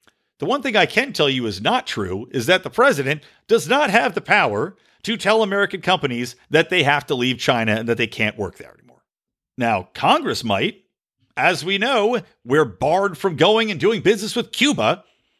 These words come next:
And of course, I don't think Congress should have that right either. However, when Trump says, and he tweeted out this, <laughs> quote, "Our great American companies are hereby ordered to immediately start looking for an alternative to China,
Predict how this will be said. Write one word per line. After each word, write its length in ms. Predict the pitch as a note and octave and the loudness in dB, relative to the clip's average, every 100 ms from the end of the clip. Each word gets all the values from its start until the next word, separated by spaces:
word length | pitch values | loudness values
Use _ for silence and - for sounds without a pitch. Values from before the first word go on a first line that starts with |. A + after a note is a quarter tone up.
| _ _ _ | _ _ _
And 220 | - A2 | -8 -6
of 60 | G2+ | -4
course, 260 | A2+ D3+ - | -2 -4 -4
I 80 | |
don't 160 | G#2+ G#2 | -6 -6
think 140 | A2+ | -8
Congress 320 | - G#2+ A2 - | -6 -8 -8 -6
should 100 | A#2+ | -2
have 160 | C#3 | -2
that 140 | C3 C3 | -2 0
right 200 | D3 B3 | 2 2
either. 300 | D4+ D#3 - _ _ | 0 -4 -6 _ _
However, 520 | - A#3 B3+ E3 D#3+ _ _ _ _ _ _ _ | 0 2 4 2 0 _ _ _ _ _ _ _
when 140 | D#3+ | -4
Trump 260 | D#3 B3+ C4 | 0 -2 -2
says, 440 | - G#3+ E3 C#3 | 0 4 4 2
and 140 | D3 F#3 F#3 | -2 -4 -4
he 180 | C3 A#2 | -4 -8
tweeted 340 | - B3 A3 | -8 -4 0
out 300 | F#3+ F3+ E3+ | 4 4 2
this, 320 | - C#3+ - F#3 - D3+ - | -2 -4 -2 -6 -6 -10 -12
<laughs> 360 | - - - _ | -20 -20 -20 _
quote, 380 | - A3+ A3 A3 | -2 0 0 0
"Our 120 | D#3 C#3 | 0 2
great 240 | F3+ C4+ | 4 2
American 360 | A3+ A3+ G#3 F3 | 2 0 -2 -2
companies 440 | F#3+ A3 F#3+ D3 | -2 -2 -2 -4
are 100 | B2 | -2
hereby 500 | D3 B3 D3+ G3+ G3 - | -2 -2 2 4 4 2
ordered 360 | E3 D#3+ D#3 | 0 0 -2
to 140 | - A2 | 0 0
immediately 560 | A2 A#3+ B3 A3 F3+ | 2 0 2 0 0
start 480 | D3 - F3+ G#3 - | -6 0 2 2 0
looking 320 | C#3 F3+ F3 | -4 -4 -6
for 180 | - D3 | 0 2
an 80 | B2+ | 2
alternative 640 | G2+ - G3 G3 F3 D3+ | 0 -4 0 2 2 -2
to 140 | - D#3 | -8 -10
China, 480 | - D3 C3 E2 | -8 -4 -4 -6